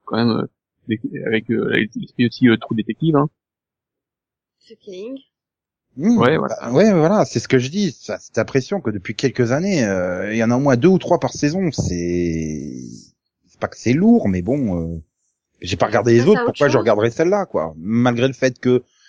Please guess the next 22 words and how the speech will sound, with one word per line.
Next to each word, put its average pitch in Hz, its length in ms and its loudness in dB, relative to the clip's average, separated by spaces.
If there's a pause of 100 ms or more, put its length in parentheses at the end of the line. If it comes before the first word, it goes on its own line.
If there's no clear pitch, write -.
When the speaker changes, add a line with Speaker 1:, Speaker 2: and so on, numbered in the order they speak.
(220)
Speaker 3:
globalement, 120 800 2
euh, 95 160 -2
c'est 92 220 -10
correctement 92 580 -8
joué. 139 520 2
Globalement, 104 540 2
le 107 140 0
suspense 101 680 -6
se - 180 -12
pose 98 400 -6
relativement 92 680 -2
bien, 110 220 2
même 104 200 0
si 101 220 -8
tu - 140 -6
vois 95 340 2
venir 98 360 -2
d'assez 92 320 -2
loin 107 280 2
les 98 140 2
rebondissements. 98 840 0
Euh, - 20 -8